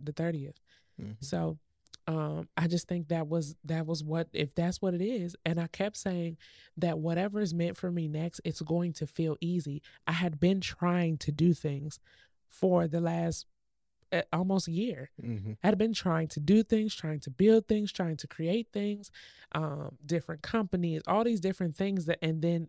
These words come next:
Speaker 1: getting the job, still feeling inadequate because I felt like I should be building something.
Speaker 2: Mm.
Speaker 1: And that was toiling with me for a long time. And like I said, I remember when you asked me, like, "I got everything covered.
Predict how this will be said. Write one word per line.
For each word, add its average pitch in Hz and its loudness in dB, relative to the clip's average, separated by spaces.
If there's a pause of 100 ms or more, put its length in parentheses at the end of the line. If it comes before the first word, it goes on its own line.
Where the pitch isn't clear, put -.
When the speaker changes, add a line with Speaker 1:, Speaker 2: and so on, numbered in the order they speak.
(140)
Speaker 1:
getting 180 2
the 160 -4
job, 165 0
still 196 2
feeling 180 0
inadequate 165 -2
because 156 -4
I 156 -4
felt 175 -4
like 160 -8
I 160 -4
should 160 -6
be 175 -4
building 202 2
something. 175 -10
Speaker 2:
Mm. 113 0 (1120)
Speaker 1:
And 190 4
that 214 2
was 190 0
toiling 220 2
with 170 0
me 175 0
for 165 -4 (260)
a 185 4
long 175 2
time. 180 0 (540)
And 175 0 (100)
like 165 -4
I 165 -2
said, 220 -2 (840)
I 202 4
remember 185 2
when 190 2
you 175 0
asked 180 -4
me, 180 -4
like, 165 -4 (240)
"I 185 0
got 185 0
everything 170 0
covered. 151 -6